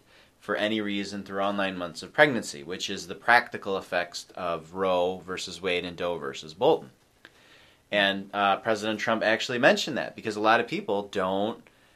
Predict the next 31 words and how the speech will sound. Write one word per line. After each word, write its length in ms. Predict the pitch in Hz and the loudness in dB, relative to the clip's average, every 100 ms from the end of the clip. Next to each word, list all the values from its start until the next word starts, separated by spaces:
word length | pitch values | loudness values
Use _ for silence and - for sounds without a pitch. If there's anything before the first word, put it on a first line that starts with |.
| _ _ - | _ _ -6
realize, 560 | 123 214 202 90 90 | 0 6 8 8 6
a 20 | 101 | 6
lot 160 | 104 | 4
of 80 | 120 | 4
people 300 | 127 117 123 | -4 -2 -4
think 280 | - 123 113 | -2 -4 2
Roe 220 | 113 117 | 4 4
v. 160 | 120 117 | 0 2
Wade, 640 | 117 117 117 117 113 - - | 4 6 4 0 -4 -10 -12
uh, 320 | - 73 82 | -10 -10 -6
you 120 | 113 | 0
know, 380 | 117 117 117 113 | 4 4 4 0
kind 280 | - 120 123 | 0 2 2
of 100 | 120 | 0
made 220 | 117 117 | 0 0
abortion 500 | 104 117 113 110 113 | 2 4 4 2 -4
possible, 800 | 113 110 113 - 117 113 113 113 | 6 6 6 -2 0 2 4 2
and 100 | 107 | 0
then 100 | 104 | -2
there's 160 | 104 | 0
all 120 | 107 104 | 2 2
sorts 260 | 113 107 | -2 -4
of 80 | 110 | 2
other 180 | 107 110 | 2 2
things, 460 | 110 107 104 104 | -4 -4 -4 -6
and 80 | 104 | -6
they 60 | 104 | -8
just 100 | 123 | -8
have 100 | 117 | -6
no 120 | 123 | -6
clue. 340 | 123 214 - | 0 0 0